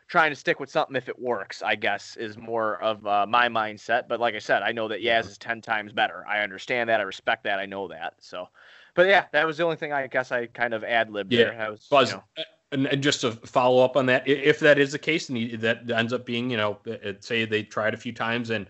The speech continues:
Speaker 2: for whatever reason, there's a little bit of a clash or something different there,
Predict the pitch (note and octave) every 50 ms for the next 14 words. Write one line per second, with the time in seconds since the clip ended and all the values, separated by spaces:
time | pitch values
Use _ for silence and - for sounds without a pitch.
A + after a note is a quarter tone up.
0 | - - _ _ - A2+ G#2+ F#2+ F2+ A2 G#2+ G#2+ A#2 B2 A2+ G#2 G#2+ A2+ A#2 A2+
1 | C3+ C#3+ D3 C3+ B2+ A#2 G#2 G#2+ G#2+ A2 A2 A2+ A#2 A2 A#2 A#2 A2+ G#2 A#2 A2+
2 | G#2+ G#2 - - - B2+ A#2 A#2+ A#2+ - - A2 - - A#2 A2+ A2+ A#2 A2+ A2+
3 | A#2 A2+ - C3+ C3 B2+ C#3 C#3 C#3 C#3 C3+